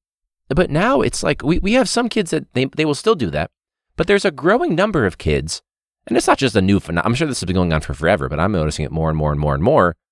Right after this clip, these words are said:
post, uh, pandemic, but more and more kids who, like, are either unaware of it or don't give a shit enough about it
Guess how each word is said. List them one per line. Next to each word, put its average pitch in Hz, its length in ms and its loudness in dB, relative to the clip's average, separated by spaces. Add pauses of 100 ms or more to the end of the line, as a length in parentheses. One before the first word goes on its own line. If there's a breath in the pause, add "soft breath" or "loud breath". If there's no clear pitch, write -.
(200)
post, - 400 -2
uh, 85 180 2
pandemic, 110 460 -4 (340)
but 170 160 -2
more 214 280 0
and 277 80 0
more 196 200 2
kids 226 420 -2 (440)
who, 220 380 0
like, 180 260 0 (680)
are 175 220 4
either 180 360 0
unaware 185 460 4
of 202 140 0
it 233 200 2
or 139 160 4
don't 156 240 0
give 147 220 2
a 202 60 0
shit - 280 -4
enough 190 300 0
about 208 300 0
it 220 140 0